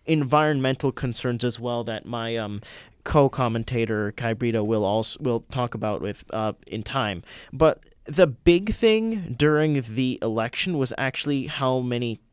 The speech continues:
how much tax incentives Foxconn got. Now, Foxconn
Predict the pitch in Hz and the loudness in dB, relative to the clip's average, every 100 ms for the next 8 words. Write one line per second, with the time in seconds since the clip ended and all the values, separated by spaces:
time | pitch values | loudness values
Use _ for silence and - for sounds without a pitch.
0 | 143 143 127 - - - 202 185 - 131 | -4 -2 -2 -4 -10 0 4 4 2 -4
1 | 104 104 92 104 90 - - 113 101 - | -4 -6 -6 -6 -6 -8 -6 -4 -4 -10
2 | 95 101 - 123 123 - - - - - | -6 -6 -4 -2 -2 -6 -20 -20 -4 2
3 | 196 220 - 226 214 208 | 2 2 -4 -2 -2 -4